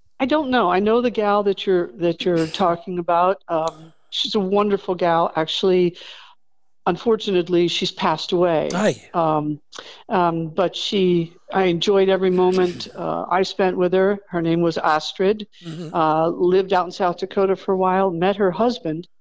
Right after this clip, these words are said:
Speaker 1: uh, guiding for him out at our lodge.
Speaker 2: Mm-hmm.
Speaker 1: Um, moved to Colorado and,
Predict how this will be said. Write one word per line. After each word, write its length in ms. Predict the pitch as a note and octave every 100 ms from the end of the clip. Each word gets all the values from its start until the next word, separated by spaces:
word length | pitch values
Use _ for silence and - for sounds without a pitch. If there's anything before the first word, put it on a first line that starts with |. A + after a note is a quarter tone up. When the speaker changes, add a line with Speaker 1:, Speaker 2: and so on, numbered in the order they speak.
| _ _ _ -
Speaker 1:
uh, 160 | E3
guiding 680 | D#3 D#3 F3 G3 G#3 D3+ D#3+
for 220 | - F#3
him 300 | D#3 D#3+ D#3+
out 220 | E3 D#3+
at 140 | E3 E3
our 180 | D#3+ E3+
lodge. 540 | F#3+ E3+ C#3 D#3 F3
Speaker 2:
Mm-hmm. 480 | E3 D#3+ E3 F#3 G3
Speaker 1:
Um, 280 | D#3+ D#3 B3
moved 280 | F3 F#3 F#3+
to 60 |
Colorado 800 | G3+ F#3 F3 F3 D#3+ D#3+ D#3+ D#3+ E3
and, 340 | D#3 D3 D3